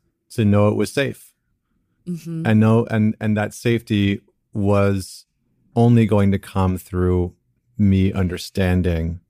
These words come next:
Speaker 1: what you were experiencing.
Speaker 2: You, you couldn't force the change by giving me the
Speaker 1: Right.
Speaker 2: logistical, practical reasons
Speaker 1: Right.
Speaker 2: why, right? You, you had to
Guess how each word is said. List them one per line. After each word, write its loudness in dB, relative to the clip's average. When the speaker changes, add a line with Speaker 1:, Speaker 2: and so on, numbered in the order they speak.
Speaker 1:
what -2
you -2
were -2
experiencing. -8
Speaker 2:
You, -6
you -12
couldn't -6
force -4
the -8
change -18
by 0
giving -2
me -4
the -4
Speaker 1:
Right. 0
Speaker 2:
logistical, -10
practical -10
reasons -8
Speaker 1:
Right. 2
Speaker 2:
why, -6
right? -6
You, -2
you -2
had -8
to -2